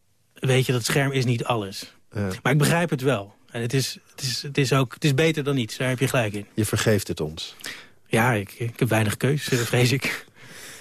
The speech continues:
Speaker 2: Arjen van Velen is drieëndertig jaar oud. En hij werkt als redacteur en columnist bij N R C Next en N R C Handelsblad.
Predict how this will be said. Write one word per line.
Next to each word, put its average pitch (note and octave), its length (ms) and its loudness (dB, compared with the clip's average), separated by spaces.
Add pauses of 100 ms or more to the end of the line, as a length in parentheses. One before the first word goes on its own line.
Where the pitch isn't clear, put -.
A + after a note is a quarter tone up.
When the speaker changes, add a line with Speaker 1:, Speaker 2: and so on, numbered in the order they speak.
(260)
Speaker 2:
Arjen C3 260 4
van A2 120 -2
Velen F#2 320 2
is F#2+ 200 0
drieëndertig F#2+ 560 4
jaar E2+ 140 2
oud. E2 220 0
En G2 80 2
hij G2 120 4
werkt A#2 240 4
als G2+ 120 0
redacteur A#2 420 4
en C3+ 80 -2
columnist A#2+ 480 0
bij A2+ 200 4
N A2+ 40 0
R G#2+ 100 0
C - 40 -8
Next G#2+ 280 0
en F2+ 160 -4
N F#2 40 -2
R F2+ 60 -2
C - 20 -4
Handelsblad. F#2+ 560 0